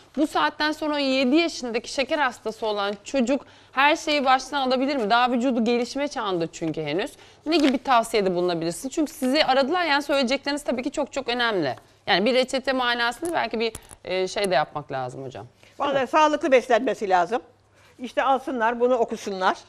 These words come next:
Speaker 1: Hı hı.
Speaker 2: Alsınlar, bunu okusunlar.
Speaker 1: Hı hı.
Speaker 2: Burada yazılanlar, ben, e, bütün kitaplarda bunları anlatmışım.
Speaker 1: Evet, evet hocam.
Speaker 2: Ve burada bakın anne ve anne adayları için aslında anne ve baba adaylarıdır bu.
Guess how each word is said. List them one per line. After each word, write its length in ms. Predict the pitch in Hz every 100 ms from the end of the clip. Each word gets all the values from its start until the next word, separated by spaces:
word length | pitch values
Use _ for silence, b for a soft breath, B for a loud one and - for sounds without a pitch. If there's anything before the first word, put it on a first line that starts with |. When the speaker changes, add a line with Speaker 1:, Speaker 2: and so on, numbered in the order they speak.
| -
Speaker 1:
Hı 60 | 180
hı. 220 | 175 180 185 b b b
Speaker 2:
Alsınlar, 580 | 247 247 269 226 240 226
bunu 180 | 240 240
okusunlar. 560 | 208 185 190 175 233 -
Speaker 1:
Hı 60 | 170
hı. 180 | 170 170 -
Speaker 2:
Burada 300 | 247 269 262
yazılanlar, 720 | 247 233 226 214 202 247 269
ben, 140 | 247 226 208
e, 380 | 190 185 190 185
bütün 220 | 233 294
kitaplarda 600 | - 196 180 185 190 233
bunları 300 | 226 196 208
anlatmışım. 560 | 214 180 165 151 - - _ -
Speaker 1:
Evet, 180 | 151 -
evet 100 | 156
hocam. 180 | 247 233
Speaker 2:
Ve 60 |
burada 320 | 320 262 262
bakın 340 | 269 269 262 370 b b -
anne 360 | 254 269 294
ve 180 | 269 247
anne 300 | 247 262 277
adayları 460 | 240 226 208 202 196
için 200 | - 269
aslında 360 | 247 - 247
anne 260 | 233 254 262
ve 120 | 254
baba 180 | 233 240
adaylarıdır 720 | 214 196 185 175 175 165 160
bu. 180 | 202